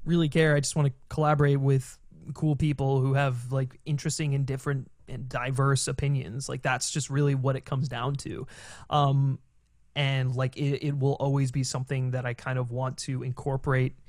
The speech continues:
in collaborative projects going forward, for sure. Like, if I'm doing a group review of something, I wanna try and get as many different opinions in there as possible, or a live stream, or, like, uh, when we do our Oscars show again, like,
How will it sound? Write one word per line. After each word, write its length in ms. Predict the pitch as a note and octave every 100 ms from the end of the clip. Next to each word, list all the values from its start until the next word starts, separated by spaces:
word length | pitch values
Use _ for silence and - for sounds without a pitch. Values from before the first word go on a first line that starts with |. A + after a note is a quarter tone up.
| - - -
in 180 | E3 D3+
collaborative 840 | - E3+ C#3+ C3 C#3 D3+ C#3 C3
projects 580 | - C3 C#3+ C3+ A#2 -
going 240 | C3+ B2+
forward, 500 | B2 C3 C#3 A#2+ -
for 140 | - C3
sure. 480 | - - C#3 A2+
Like, 240 | A#2+ A2 -
if 120 | C3
I'm 200 | C#3+ C#3+
doing 580 | B2 D3+ F3+ D#3+ D3 C#3 - - - - - - -
a 160 | D3+
group 460 | D3 A#2+ C3+ E3 F#3
review 400 | G3+ F3 G3 A3
of 140 | D#3
something, 560 | C#3 C#3+ C3+ D3 D3+ D3
I 220 | - A2+
wanna 260 | A2 B2+ C#3
try 160 | D3 D#3
and 100 | D#3+
get 120 | D#3+
as 120 | E3
many 220 | D#3 F3+
different 280 | D#3+ E3 G3
opinions 360 | F#3+ A3 A3 G3
in 80 |
there 140 | G#3+ A3
as 80 | G#3+
possible, 440 | G3 A#3 E3 C#3
or 300 | C3 C3 F3+
a 60 | G#3+
live 320 | F#3+ G#3+ A3
stream, 480 | - C#3+ B2+ A#2+ F#2+
or, 340 | C3+ D3 D3+
like, 300 | D3+ C#3+ C3+
uh, 800 | - C#3 D3 D3 D3+ D3+ D3+ D3+
when 540 | C#3+ C3 B2 C3 C#3+
we 160 | D#3 D#3
do 200 | C#3 D#3+
our 160 | F3 F3+
Oscars 460 | F3+ - - C#3
show 340 | B2+ D3 C3 B2
again, 460 | B2+ F#2+ F2 G#2
like, 400 | A2 C3+ B2 -